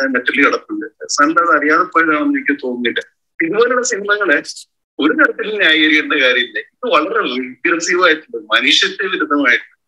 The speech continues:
ഒരു സ്റ്റേറ്റിനെയും അല്ലെങ്കിൽ ഒരു സമുദായത്തെയും കൃത്യമായിട്ടുള്ള പ്രൊപ്പഗൻഡ. ഇത് ഒരു ഫിലിമല്ല, കാശ്മീർ ഫയൽസ് വരുന്നു, അതിനുശേഷം കേരള വരുന്നു, ഇനിയും രണ്ട് സിനിമയും കൂടി വരുന്നുണ്ട്, പേര് ഞാൻ കൃത്യമായിട്ട് ഓർക്കുന്നില്ല. അപ്പൊ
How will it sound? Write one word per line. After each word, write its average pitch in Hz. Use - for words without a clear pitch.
ഒരു 139
സ്റ്റേറ്റിനെയും 160
അല്ലെങ്കിൽ 147
ഒരു 143
സമുദായത്തെയും 156
കൃത്യമായിട്ടുള്ള 190
പ്രൊപ്പഗൻഡ. 147
ഇത് -
ഒരു 240
ഫിലിമല്ല, 240
കാശ്മീർ -
ഫയൽസ് 156
വരുന്നു, 147
അതിനുശേഷം 170
കേരള 143
വരുന്നു, 117
ഇനിയും 240
രണ്ട് -
സിനിമയും 175
കൂടി 165
വരുന്നുണ്ട്, 127
പേര് 117
ഞാൻ 139
കൃത്യമായിട്ട് 120
ഓർക്കുന്നില്ല. 113
അപ്പൊ -